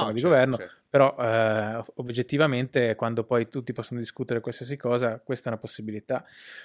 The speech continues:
Speaker 1: Però ti dico, anche parlando con gli scienziati, già solo in Spagna mi dicevano, eh, che i ricercatori che avevano lavorato là, eh, avevano percepito molto più rispetto, senza andare negli
Speaker 2: Mhm.
Speaker 1: Stati Uniti, in California,
Speaker 2: Mm.
Speaker 1: diciamo,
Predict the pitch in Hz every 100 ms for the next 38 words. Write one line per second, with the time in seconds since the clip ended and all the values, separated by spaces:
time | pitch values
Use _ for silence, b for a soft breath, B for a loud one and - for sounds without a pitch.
0 | B - 233 - 160 165 135 127 151 156
1 | 143 135 - 185 135 147 131 151 - 143
2 | 156 - - 123 127 135 147 156 143 120
3 | 123 131 120 143 127 113 110 107 107 113
4 | 110 - 110 123 123 117 110 110 110 110
5 | 107 107 - 123 113 113 b b b b
6 | - 104 101 98 98 98 95 104 104 110
7 | 131 - 117 127 117 127 120 120 113 117
8 | 113 - 113 - - 147 131 120 113 123
9 | 117 117 113 - 107 107 - 110 107 104
10 | 101 117 101